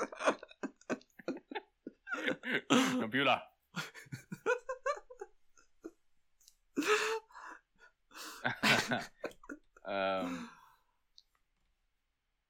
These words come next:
and they, they, they eventually do, uh, complete the experiment, right?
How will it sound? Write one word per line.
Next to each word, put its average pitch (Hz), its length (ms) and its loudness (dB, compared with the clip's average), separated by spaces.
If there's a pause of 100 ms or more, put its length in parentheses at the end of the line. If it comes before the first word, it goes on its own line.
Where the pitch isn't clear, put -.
(400)
and 127 120 0
they, 147 120 4
they, 139 340 4
they 135 140 4
eventually 160 380 2
do, 147 420 2
uh, 127 420 6 (220)
complete 139 300 -2
the 135 80 2
experiment, 107 720 0
right? 104 200 -2